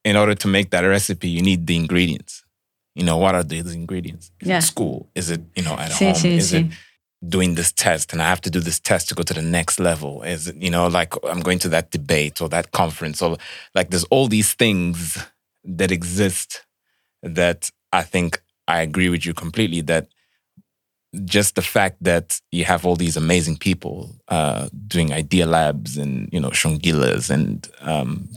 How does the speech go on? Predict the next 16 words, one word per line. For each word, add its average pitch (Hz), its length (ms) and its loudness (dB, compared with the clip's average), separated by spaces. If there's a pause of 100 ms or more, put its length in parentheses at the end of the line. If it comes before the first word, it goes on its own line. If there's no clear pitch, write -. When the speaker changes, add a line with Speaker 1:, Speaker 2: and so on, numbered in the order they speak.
Speaker 1:
Karinganas 78 840 0
and, 73 280 -2 (340)
you 90 80 2
know, 78 320 2 (540)
<sighs> - 560 -10
you, 92 240 0
Yushish, 92 840 0
you 82 120 0
know, 85 160 2
all 143 200 4
these 123 440 2
Emprego, 92 520 2
all 123 160 4
these 117 340 4
amazing 104 680 2
young 98 560 0